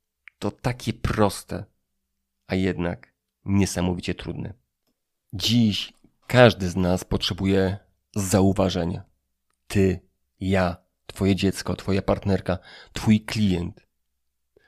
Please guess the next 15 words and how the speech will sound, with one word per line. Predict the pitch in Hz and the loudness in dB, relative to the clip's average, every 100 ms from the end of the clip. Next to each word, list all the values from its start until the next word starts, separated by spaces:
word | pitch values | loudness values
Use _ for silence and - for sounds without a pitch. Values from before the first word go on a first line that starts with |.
| _ | _
Gdy | 110 | 0
to | 131 | 2
mu | 113 98 | 4 4
dasz, | 123 123 90 | 2 0 0
będzie | 101 104 101 | 0 2 2
najszczęśliwszym | 101 - 101 - 120 - 110 | 2 0 -4 -4 -6 -4 -4
na | 101 | -4
świecie. | - 87 - - - _ _ _ _ _ _ _ - - | -6 -10 -10 -14 -16 _ _ _ _ _ _ _ -20 -12
Dziś | 92 135 160 | -4 -4 0
dać | 113 107 | 0 0
komuś | - 117 110 - - _ _ _ _ _ _ _ | 2 4 4 2 -6 _ _ _ _ _ _ _
zauważenie | - 92 101 95 95 113 107 | -6 0 0 2 2 2 2
to | 104 98 95 - - | 2 2 0 -4 -8
wielki | 95 92 113 101 - | -6 2 4 4 0
dar. | 92 85 92 | -4 -4 -6